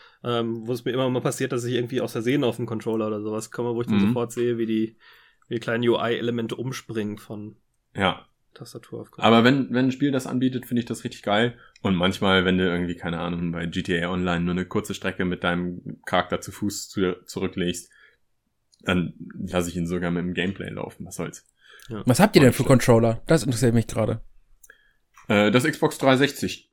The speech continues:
Speaker 2: Gamepad. Ich habe mir so einen Dongle geholt und per U S B an meinem P C angeschlossen. Und, äh, da muss man immer so ein bisschen aufpassen, dass wenn man den Controller anmacht,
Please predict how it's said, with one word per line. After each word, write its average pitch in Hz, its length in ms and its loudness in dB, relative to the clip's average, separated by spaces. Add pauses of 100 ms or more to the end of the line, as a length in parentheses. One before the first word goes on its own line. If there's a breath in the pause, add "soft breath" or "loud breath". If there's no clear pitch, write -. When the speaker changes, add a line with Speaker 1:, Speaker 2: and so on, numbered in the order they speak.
Speaker 2:
Gamepad. 98 420 0
Ich 104 100 -6
habe 101 100 2
mir 104 80 2
so 107 80 4
einen 98 480 2
Dongle 143 320 6
geholt 127 560 2
und 107 160 -2
per 104 180 0
U 104 140 2
S 101 120 -2
B 110 200 2
an 101 140 2
meinem 98 280 4
P 101 120 -2
C 110 180 0
angeschlossen. 98 720 -2
Und, 85 560 -4
äh, - 120 -12
da 101 180 2
muss 113 160 4
man 123 100 4
immer 120 220 4
so 113 60 2
ein 107 100 2
bisschen 110 240 -2
aufpassen, 117 500 -2
dass 104 140 -2
wenn 107 100 -2
man 107 120 0
den 98 100 -2
Controller 104 460 -2
anmacht, 107 380 -4